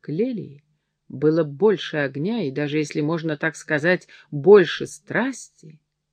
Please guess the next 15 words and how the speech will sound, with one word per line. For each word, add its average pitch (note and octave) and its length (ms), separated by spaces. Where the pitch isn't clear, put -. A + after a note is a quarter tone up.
чем D3 260
у C#3+ 60
прекрасной F3 720
герцогини. F#3 760
Сама C#3 280
герцогиня D#3+ 680
тоже G#3 320
была C#3+ 300
удивлена, C#3 720
и, F#3 120
к - 100
чести E3 480
её, G#3 240
надо D#3 300
сказать, D3 580